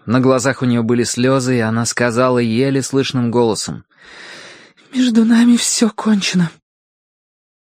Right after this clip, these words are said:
И хорошо, что она ушла сразу, потому что Мэтью заставил себя идти в другую сторону, не к Гарден-стрит,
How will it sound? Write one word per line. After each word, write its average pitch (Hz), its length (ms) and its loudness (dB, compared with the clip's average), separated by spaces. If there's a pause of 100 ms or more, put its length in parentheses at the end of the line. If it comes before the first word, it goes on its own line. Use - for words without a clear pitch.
(120)
И 120 100 -2
хорошо, 127 580 -4
что 107 220 -2
она 107 180 0
ушла 104 320 -2
сразу, 95 460 -4 (580)
потому 156 280 2
что 160 200 0
Мэтью 160 460 2
заставил 151 480 0
себя 143 320 0
идти 156 240 -2
в 135 80 -2
другую 147 520 0
сторону, 113 680 -4
не 160 180 2
к 156 60 -2
Гарден-стрит, 131 1400 -4